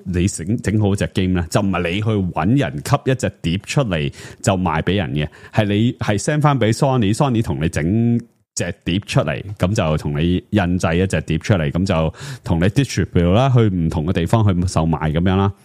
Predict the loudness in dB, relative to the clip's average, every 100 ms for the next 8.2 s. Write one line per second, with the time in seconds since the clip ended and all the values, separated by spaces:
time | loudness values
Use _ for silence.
0 | _ _ 0 0 -2 _ _ -20 -20 _
1 | _ _ _ _ 4 6 6 4 2 0
2 | 0 -2 0 0 0 0 0 0 0 -2
3 | -2 -2 -2 0 2 2 0 -2 -4 0
4 | 2 2 0 0 0 2 2 2 2 2
5 | 2 4 2 0 2 2 2 0 0 0
6 | 0 0 2 0 0 0 2 2 4 4
7 | 4 2 2 2 0 -2 -8 -2 -2 2
8 | 2 2